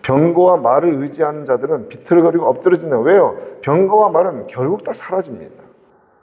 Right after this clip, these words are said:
영원하지 않습니다. 거기에 의지하는 순간 잠시 잠깐의 어떠한 승리는 그 군사력이 있을지 모르지만 우리는, 즉 여호와를 의지하는 자들은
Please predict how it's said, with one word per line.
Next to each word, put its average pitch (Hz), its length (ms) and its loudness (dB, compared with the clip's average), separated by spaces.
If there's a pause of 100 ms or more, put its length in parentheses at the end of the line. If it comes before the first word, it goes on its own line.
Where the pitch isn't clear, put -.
(160)
영원하지 180 480 2
않습니다. 175 480 -8 (1700)
거기에 185 240 2
의지하는 185 480 4
순간 180 500 -2 (880)
잠시 214 580 0
잠깐의 185 520 2
어떠한 147 520 0
승리는 180 580 -4
그 147 200 -4 (220)
군사력이 151 360 2
있을지 139 280 -8
모르지만 123 460 -4 (380)
우리는, 151 520 2
즉 160 240 0 (1500)
여호와를 190 540 4
의지하는 147 360 -6
자들은 113 480 -10